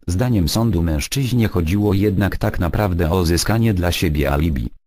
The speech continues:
Gdy goście wyszli, mężczyzna miał włożyć zwłoki żony do torby podróżnej, umieścić w pozostałościach średniowiecznej studni w piwnicy wspólnego domu, a po jakimś czasie wylać tam betonową posadzkę.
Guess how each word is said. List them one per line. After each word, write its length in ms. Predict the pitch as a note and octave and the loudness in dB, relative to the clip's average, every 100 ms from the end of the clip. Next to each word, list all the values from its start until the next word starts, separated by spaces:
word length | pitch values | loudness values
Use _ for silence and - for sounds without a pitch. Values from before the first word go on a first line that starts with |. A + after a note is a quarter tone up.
| _ _ - F2 | _ _ -10 -4
Gdy 200 | D#2+ E2 | -2 0
goście 360 | D#2+ - - | -2 -2 -2
wyszli, 440 | E2 F2+ - G2 F2+ - - | -2 -2 0 0 0 -6 -4
mężczyzna 600 | G2+ G#2 - F2 F2+ F2 | 0 0 0 0 2 2
miał 280 | E2+ D#2+ C#2 | 2 2 2
włożyć 480 | D#2+ G#2 G#2 - D#2 | 0 0 0 0 -2
zwłoki 500 | D#2 F2+ D2 - D#2+ | 0 -2 -2 -2 -2
żony 300 | C#2+ C#2+ D2 | 0 0 0
do 120 | F2+ | 0
torby 340 | A2+ G#2 F2 | 0 0 0
podróżnej, 640 | F2+ E2 G2 D2+ C2 C2 - - - | 0 0 0 0 -2 -4 -6 -12 -6
umieścić 600 | B2+ G2+ D#2+ - E2+ - | -2 0 -2 -2 -4 -4
w 60 | - | -4
pozostałościach 880 | F#2 F2+ - F2+ F#2+ E2+ - E2+ | -2 -2 0 0 0 -2 -2 -2
średniowiecznej 880 | D#2+ - D#2+ D2 F2 E2 A#2+ C3 A#2+ | 0 0 0 2 2 2 2 0 0
studni 500 | G2 - C2 B1+ D2 | 0 -2 -2 0 -2
w 80 | D2+ | -2
piwnicy 520 | - D#2+ F#2+ F2+ - | -2 0 0 -2 -2
wspólnego 640 | D#2+ - F#2+ E2+ E2 D#2+ C#2+ | -4 -4 0 2 2 0 -2
domu, 420 | C2+ C2+ D#2 A#2 - - D#2 | -2 0 -2 -4 -8 -10 -4
a 120 | D2+ | -2
po 120 | E2+ | 0
jakimś 360 | E2 D2+ E2 - | 0 0 -2 -2
czasie 400 | A2+ G2+ E2+ D2 | -2 -2 0 0
wylać 360 | G2+ F2+ - | 0 0 -2
tam 280 | - D#2+ D2+ | -2 0 0
betonową 640 | D2+ D#2 D#2+ F2+ G#2+ A2+ G#2 | -2 0 0 0 0 0 0
posadzkę. 580 | G2 G#2 - - D2 | -2 -2 -2 -2 -4